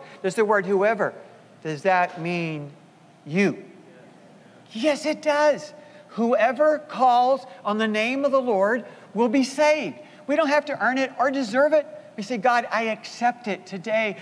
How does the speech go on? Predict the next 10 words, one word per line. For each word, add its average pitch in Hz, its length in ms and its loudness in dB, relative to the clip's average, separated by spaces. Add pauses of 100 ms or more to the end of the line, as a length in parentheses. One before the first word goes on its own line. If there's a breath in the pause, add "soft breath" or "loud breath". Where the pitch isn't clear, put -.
(140)
I'm 196 160 0
receiving 214 500 0
your 214 120 0
forgiveness 208 680 0
for 208 140 -2
my 185 180 -2
sins. 214 420 -2 (200 loud breath)
I'm 202 100 -2
receiving 214 520 -2
Jesus 208 760 0